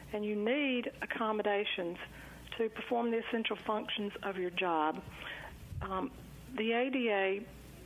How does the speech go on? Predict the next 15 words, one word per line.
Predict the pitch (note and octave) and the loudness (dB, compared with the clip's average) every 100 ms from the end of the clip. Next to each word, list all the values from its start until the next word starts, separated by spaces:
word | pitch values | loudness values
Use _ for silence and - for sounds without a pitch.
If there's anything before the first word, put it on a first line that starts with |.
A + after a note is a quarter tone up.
| - | -2
does | A#3+ A#3+ B3+ - - - - - - - - - - - - - - - | 2 4 2 -2 -12 -14 -14 -14 -14 -14 -14 -14 -14 -14 -14 -14 -12 -4
require | G#3+ G#3+ - D#4 F4 A3+ F#3+ G#3 - - - | -2 0 4 4 6 6 4 2 -6 -12 -4
that | A3 A3+ | 0 2
you | A#3 | 2
request | G#3 G3+ - - C4 C4+ C4 | 2 2 0 0 2 2 2
accommodations | A3 - A3+ G#3 G3+ G3 G3 - F#3+ G3 - - - - | -2 2 2 2 4 4 2 0 0 -4 -8 -12 -14 -10
from | - G3+ G3 | -2 0 2
your | F#3+ - | 2 2
employer. | F3+ F3+ - G#3 G3 F#3+ - - - - - - - - - - - - | -2 -4 0 4 4 2 -4 -10 -14 -14 -12 -12 -12 -14 -14 -14 -8 0
So | A#3+ A3+ A3+ - - | 4 4 2 -2 -6
in | - A3 | -2 0
that | B3 F#4 - | 2 2 2
case, | - F#3 F#3 G#3+ - - - - - - - - - - - - - - - - - - - - - - | 2 4 4 0 -6 -8 -10 -12 -12 -12 -12 -14 -14 -14 -14 -14 -14 -14 -14 -16 -14 -14 -14 -14 -10 0
they | A3+ A3+ | 0 2
certainly | - C#4+ A#3+ A3 A3 | 2 2 4 2 0